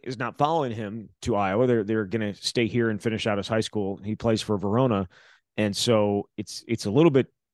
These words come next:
interesting 'cause it would feel like an awkward dynamic that, you know, your dad's no longer here, um, and we're going, but we're gonna keep on recruiting you. And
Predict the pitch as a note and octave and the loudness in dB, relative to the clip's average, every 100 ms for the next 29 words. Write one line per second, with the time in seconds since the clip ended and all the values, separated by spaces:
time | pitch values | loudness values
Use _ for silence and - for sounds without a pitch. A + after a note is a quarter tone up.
0 | _ _ B2 A#2 - A2+ G#2+ A2+ B2+ A#2+ | _ _ -2 -2 -2 -4 -2 0 0 2
1 | C#3 C#3 G#3+ G3 C#3 B2+ C3 B2+ A#2 A2 | 0 2 4 4 4 2 0 0 -2 -2
2 | G#2 G#2 B2+ B2+ - _ _ _ _ - | -2 -2 -2 -6 -14 _ _ _ _ 0
3 | G#2 - _ A2+ G2+ G#2 F2 G#2+ G#2+ - | 0 0 _ -4 -2 -4 -2 -2 0 -2
4 | G#2+ A2 A2 G2 G#2+ A2+ A#2 G#2 _ - | -2 0 0 -2 0 0 -2 -6 _ -6
5 | F#2+ F#2 F2 E2 - F#2+ F2+ G2+ G#2 G#2 | -2 -2 -4 -8 -6 -4 -2 -2 0 0
6 | G#2 G2 F2+ G2+ - G#2 G#2 F#2 - A2 | 0 -2 -4 -4 -2 -2 -2 -4 -4 -2
7 | G#2 F#2 E2+ A#2 A2+ A2+ A2+ F#2+ F2 | 0 -2 -2 0 2 2 2 0 -6